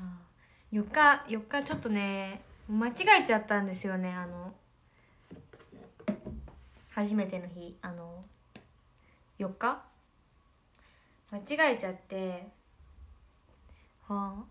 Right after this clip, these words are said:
間違えちゃったから、ちょっと、バレンタインの日はね、完璧にできるように頑張ります。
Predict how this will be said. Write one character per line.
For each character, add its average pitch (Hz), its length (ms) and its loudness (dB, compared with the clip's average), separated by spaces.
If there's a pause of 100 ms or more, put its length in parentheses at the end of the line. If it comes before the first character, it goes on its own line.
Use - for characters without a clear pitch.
(560)
間 247 80 -6
違 233 40 -6
え 214 40 -8
ち 214 100 -12
ゃ - 20 -12
っ 185 60 -14
た 190 120 -18
か 185 160 -18
ら、 185 300 -10
ち 185 120 -18
ょ - 20 -14
っ 185 40 -16 (140)
と、 214 120 -18 (1160)
バ 202 120 -2
レ 240 140 2
ン 240 120 0
タ 233 180 2
イ 202 180 -2
ン 185 100 -4
の 185 80 -4
日 180 180 -8
は 175 140 -10
ね、 175 280 -18 (540)
完 202 220 -6
璧 202 160 -12
に 196 120 -8
で 190 140 -6
き 190 140 -10
る 185 80 -6
よ 170 80 -8
う 170 40 -14
に 165 140 -14 (920)
頑 185 200 -10
張 180 80 -10
り 180 120 -12
ま 175 120 -14 (100)
す。 - 120 -10